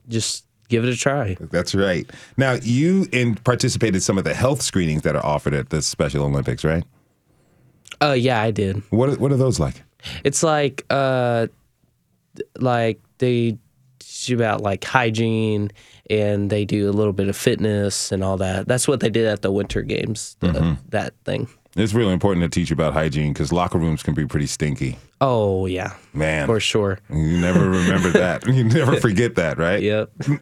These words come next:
Speaker 2: Now, Coach Amy, t-, tell me a little bit about the state summer games.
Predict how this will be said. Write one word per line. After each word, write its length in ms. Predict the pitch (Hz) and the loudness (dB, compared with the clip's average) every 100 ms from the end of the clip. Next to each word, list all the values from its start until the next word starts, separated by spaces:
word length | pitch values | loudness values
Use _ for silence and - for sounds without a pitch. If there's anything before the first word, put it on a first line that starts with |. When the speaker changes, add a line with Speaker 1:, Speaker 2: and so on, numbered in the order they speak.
| - | 0
Speaker 2:
Now, 220 | 147 127 | 0 2
Coach 300 | 123 165 131 | 2 0 0
Amy, 260 | 139 131 127 | 0 2 2
t-, 200 | 185 156 - | 2 0 -2
tell 160 | 120 170 | 0 2
me 100 | 196 | 4
a 60 | 180 | 2
little 220 | 170 156 | 2 2
bit 160 | 135 135 | 0 2
about 260 | 131 123 | 0 0
the 140 | 117 110 | 0 -2
state 400 | - 127 123 120 | 0 0 0 0
summer 320 | 110 85 78 | 0 0 0
games. 560 | 64 69 62 58 - | -2 -2 -4 -6 -12